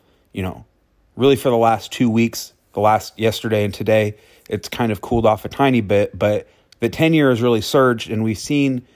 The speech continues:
one of the spreads that a lot of people in finance and the banking sector look at is the spread between the two-year note and the ten-year.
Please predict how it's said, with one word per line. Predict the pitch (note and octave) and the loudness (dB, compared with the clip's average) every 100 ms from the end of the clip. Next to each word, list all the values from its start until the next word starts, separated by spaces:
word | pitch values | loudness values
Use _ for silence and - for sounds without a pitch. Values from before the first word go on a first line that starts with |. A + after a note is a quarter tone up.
| _ _ _ _ | _ _ _ _
one | - C3+ | -2 0
of | F3 | 2
the | D#3 | 0
spreads | - - B2 B2 - | 0 2 2 2 -2
that | A#2 G#2 G2 - _ _ | 0 0 -2 -8 _ _
a | A2+ | 0
lot | A#2 A#2 | 2 2
of | A2+ | 0
people | A#2+ A2+ G#2 | -4 -2 -4
in | G#2 | -2
finance | B2 A#2 A2+ G2+ F#2 | -2 0 0 -4 -6
and | G2 | -6
the | F#2+ | -6
banking | F2+ A#2+ A2 A2 | -2 -2 -2 -6
sector | - G#2 - G2 | -4 -4 -4 -6
look | F#2+ F#2+ F#2+ | -4 -6 -2
at | G2 F#2+ G#2+ | -2 -2 -6
is | G2+ | -8
the | - G#2 | -8 -8
spread | - - C#3 - | -4 2 2 0
between | A#2+ - A2 G#2 | -6 -2 -2 -2
the | F#2 | -4
two-year | - - C#3 C#3+ C3+ | -8 -2 2 4 2
note | A2+ G#2 G#2 | 2 0 0
and | G2+ F#2 | -4 -6
the | |
ten-year. | E2+ - G2+ F2+ E2+ F#2+ | -6 -6 -4 -4 -8 -14